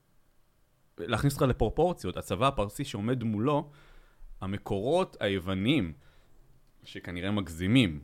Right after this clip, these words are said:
כנראה בוודאות מגזימים, מדברים על חמישה מיליון וחצי בני אדם. לא כולם לוחמים, נגיד שני מיליון לוחמים, אוקיי? זה, זה, זה הפרופורציות.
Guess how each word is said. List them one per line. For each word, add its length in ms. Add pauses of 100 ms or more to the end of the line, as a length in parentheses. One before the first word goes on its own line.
כנראה 420
בוודאות 560
מגזימים, 600 (600)
מדברים 500
על 80
חמישה 680
מיליון 680
וחצי 380
בני 240
אדם. 260 (720)
לא 200
כולם 240
לוחמים, 580
נגיד 300
שני 200
מיליון 260
לוחמים, 380
אוקיי? 260
זה, 180
זה, 200
זה 140
הפרופורציות. 640